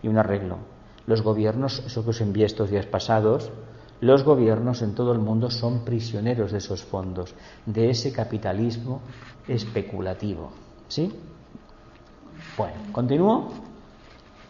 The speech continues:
Dice, "Como efecto de ello establece contacto con su ser superior, el ángel solar, dejando en manos de éste su capacidad de libre albedrío y la resolución de los problemas kármicos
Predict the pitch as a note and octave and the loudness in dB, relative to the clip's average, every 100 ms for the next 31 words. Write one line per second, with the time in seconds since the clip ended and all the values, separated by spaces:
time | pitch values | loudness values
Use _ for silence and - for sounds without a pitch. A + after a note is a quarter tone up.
0 | - - - - - A#2+ D3 D3 C3 C#3+ | -20 -20 -20 -20 -6 6 6 8 4 6
1 | C#3 C3+ F#3+ F#3 F3 D#3 D#3+ F3 E3 C#3 | 4 4 4 6 6 8 8 8 6 6
2 | C3 C#3+ D3 A2+ G#2 C3 C3 A#2+ B2 D3 | 4 4 2 2 4 2 2 0 2 0
3 | C#3 A2 B2+ B2 - A2 G2+ G#2 F#2 F2+ | 0 0 2 2 0 0 2 2 2 -2
4 | - - A2 G#2+ A2+ A2+ A2+ A#2+ A#2 A2 | -10 -6 0 2 2 2 0 4 6 4
5 | - - - - G#2+ G#2 A#2 C#3+ D3 B2+ | 2 -6 -12 -4 0 0 6 6 8 4
6 | G#2 G#2 G#2 G2 F2 G#2 C3 B2 D3+ - | 4 4 2 0 0 2 0 -2 -4 -4
7 | A2 G2 F#2+ - G2+ A2+ C#3+ - G#2 G2 | -4 -2 -2 -2 0 2 2 -2 -4 0
8 | G#2 B2 B2 G#2+ F#2 G2+ G#2+ A2 C3 - | 2 4 4 4 2 2 2 2 0 -4
9 | - - - C3+ B2 A2 A2+ - G#2 G2+ | -12 -10 0 4 6 6 4 2 2 2
10 | G2+ C#3+ D#3+ C#3+ A2 G#2 - F#2+ B2 C3+ | 2 2 4 4 2 0 -2 2 2 2
11 | A#2 B2 A2+ A2+ A#2 A2+ B2+ | 0 0 2 4 2 0 -2